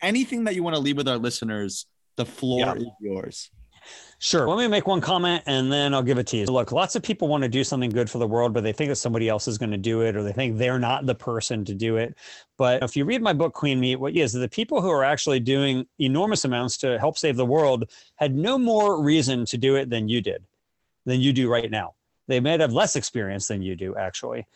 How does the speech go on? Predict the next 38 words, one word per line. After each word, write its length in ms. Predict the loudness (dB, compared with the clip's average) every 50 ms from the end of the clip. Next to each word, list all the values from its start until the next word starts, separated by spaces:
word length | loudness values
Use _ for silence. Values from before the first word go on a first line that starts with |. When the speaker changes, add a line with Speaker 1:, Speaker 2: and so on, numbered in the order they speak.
| _ _ _ _ _
Speaker 2:
And 160 | -4 -4 -2
so 260 | 0 2 2 2 2
my 160 | 2 2 0 2
suggestion 560 | 2 0 0 2 2 2 2 0 0 0 0
is 180 | 0 0 -2
don't 300 | -2 -2 0 0 0 0
let 180 | 0 0 0 2
your 200 | 2 0 0 -2 0
own 360 | 0 2 2 2 2 0 0
mental 400 | -2 -2 0 0 0 0 0 0
barriers 560 | 0 0 2 2 4 4 4 2 2 0 0 -2
inhibit 380 | -4 -2 -2 -2 -2 -2 -2
you 160 | -2 -4 -4
from 160 | -4 -6 -4 -4
actually 260 | -4 -4 -4 -4 -4
going 340 | -2 -2 -2 0 0 0 0
out 160 | 0 0 -2
and 120 | -4 -6
trying 240 | -8 -6 -6 -4 -4
to 60 | -4
make 180 | -4 -4 -4 -6
a 60 | -4
difference 420 | -4 -4 -4 -4 -6 -8 -8 -8
in 60 | -6 -6
the 60 | -4 -2
world, 320 | -2 -2 -2 -2 -4 -6
because 400 | -8 -6 -4 -2 -4 -4 -4 -8 -12 -18 -20 -20 -10 _
if 80 | -4 -4
it's 140 | -2 0 0
not 200 | 0 0 2 2
you, 300 | 2 4 4 2 2 0
it 160 | -2 -4 -2
may 160 | -2 -2 -2
not 180 | -2 -2 -2 -2
happen 300 | -4 -6 -4 -4 -6 -6
at 100 | -4 -4
all. 300 | -4 -4 -4 -6 -10 _
So 440 | -14 -10 -6 -2 -2 0 -2 -2